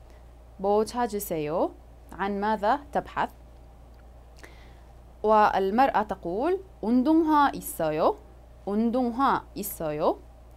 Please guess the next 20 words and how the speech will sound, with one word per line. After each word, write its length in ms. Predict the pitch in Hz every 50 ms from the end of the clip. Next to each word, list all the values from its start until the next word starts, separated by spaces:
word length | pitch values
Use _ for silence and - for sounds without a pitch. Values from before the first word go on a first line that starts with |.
| - - - - - -
هل 240 | - 240 240 247 226
عندك 580 | 175 175 190 185 160 160 165 - 233 294 427 427 - - - - - - - - - - - - -
حذاء 420 | - - 190 175 180 180 180 - - - - - -
رياضي؟ 460 | 175 170 156 147 156 156 190 226 - -
운동화." 760 | 160 185 185 190 190 190 196 202 160 165 135 139 170 262 359 - - - - - - - - - - - - - - - - - - - - - - - - - - 233
بالنسبة 340 | 262 285 330 - 294 294
للقواعد 720 | 277 277 277 - 233 - - 240 269 311 330 311 247 240 -
المذكورة 520 | 190 185 196 - - - 208 196 185 180
في 300 | 180 185 185 175 180 185
هذا 220 | 196 208 190 180 185
السؤال، 400 | 185 - - - - 139 - -
أولا 400 | - 220 220 220 214 202 196 180
لدينا 260 | 175 185 175 165 175
قاعدة 420 | - 214 214 208 214 208 233 247 - - - - - - - - - - - - -
مو، 280 | 202 208 220 196 - - - - - - - - - - - -
مو 340 | 190 196 202 208 214 214 214
찾으세요، 600 | 214 208 196 185 170 165 - 175 156 151 156 156
مو، 260 | 185 190 190 175 117
مو، 460 | 131 165 185 202 220 240 233 196 160 - - -
ماذا، 440 | 190 214 226 226 185 175 139 143